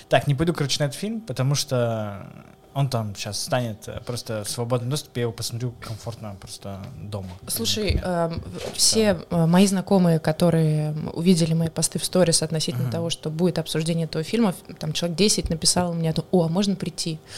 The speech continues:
Speaker 2: Но, м, уже не было билетов. То
Speaker 1: М.
Speaker 2: есть sold out был, м, мне кажется, за неделю до фильма. И тут скорее вопрос, что из-за нынешней текущей ситуации, да, просто н-,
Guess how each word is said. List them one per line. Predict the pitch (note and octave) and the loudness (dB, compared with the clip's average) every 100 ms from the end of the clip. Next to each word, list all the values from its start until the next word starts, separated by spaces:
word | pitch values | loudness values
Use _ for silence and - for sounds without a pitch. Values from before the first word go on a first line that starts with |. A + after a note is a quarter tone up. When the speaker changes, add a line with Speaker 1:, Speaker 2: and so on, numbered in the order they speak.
| - - - | -12 -12 -2
Speaker 2:
Но, | E3+ F3 F#3 F3 D#3+ D3+ | 0 2 4 4 2 0
м, | - - - - | -4 -6 -8 -4
уже | F3 F3+ | 2 4
не | F#3+ | 4
было | F#3 F3+ | 4 4
билетов. | G3 E3 - - - - - - | 4 2 -2 -10 -18 -20 -14 -2
То | |
Speaker 1:
М. | C#3+ | 0
Speaker 2:
есть | A2 | 0
sold | - F3 F3 | -2 -2 -2
out | F3+ A3+ G3 | 2 4 4
был, | D#3 F#3 G3 G#3 G3 - | 4 6 6 6 2 -6
м, | - - - D#3+ | -6 -4 0 2
мне | E3 | 2
кажется, | E3 E3+ - E3 | 2 0 4 4
за | D#3+ | 4
неделю | F3 E3+ F#3 | 2 0 2
до | E3 | 2
фильма. | F3+ F#3 C#3+ C#3+ - - - - - - - - - - - - - - - | 2 0 -2 -4 -8 -16 -20 -20 -20 -20 -20 -20 -20 -20 -20 -20 -18 -16 -6
И | D#3+ E3 D#3+ | -2 0 0
тут | E3 - | -2 -4
скорее | - F3 F3+ | 2 2 4
вопрос, | E3+ - F3+ | 2 2 2
что | - - D#3+ | 2 0 0
из-за | D#3+ - E3 D#3 | 0 -2 -2 0
нынешней | F3 F3 E3+ E3 D#3+ | 2 2 0 -2 -4
текущей | D#3+ - F3 D#3+ | -4 -4 -2 0
ситуации, | - - F#3 F#3+ E3 | 0 2 2 2 0
да, | D#3 E3 | 0 -2
просто | - - - D#3+ | -2 -8 -4 -4
н-, | E3 - - | -2 -4 -8